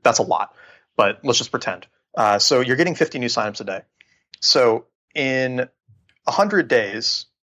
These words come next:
you'll have five thousand new signups, okay? Now, if you email those five thousand people, you might get a five percent click-through rate, right?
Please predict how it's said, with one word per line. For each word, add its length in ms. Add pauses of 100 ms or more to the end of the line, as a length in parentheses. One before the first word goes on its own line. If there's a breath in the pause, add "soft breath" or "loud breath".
you'll 160
have 260
five 240
thousand 320
new 100
signups, 600 (460)
okay? 200 (440 soft breath)
Now, 180
if 160
you 200
email 380
those 240
five 300
thousand 320
people, 500 (480)
you 220
might 500
get 420 (180)
a 80
five 340
percent 300
click-through 360
rate, 280 (600)
right? 220